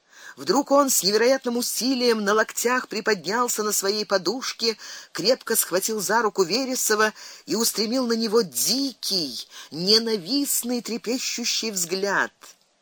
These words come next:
«Здесь была мать твоя!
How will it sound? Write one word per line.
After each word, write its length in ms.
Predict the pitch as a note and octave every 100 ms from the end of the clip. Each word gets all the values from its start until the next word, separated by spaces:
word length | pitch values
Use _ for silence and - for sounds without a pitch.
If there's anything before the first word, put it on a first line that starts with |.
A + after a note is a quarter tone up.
| _ _ _ _ _ _ _ _ _ _ _ _ _ _ -
«Здесь 800 | - - - - F3 E3+ C#3+ -
была 580 | - - D#3 E3 F3+ F3
мать 460 | D3+ F#3+ C#3+ - -
твоя! 380 | A#2+ B2 A#2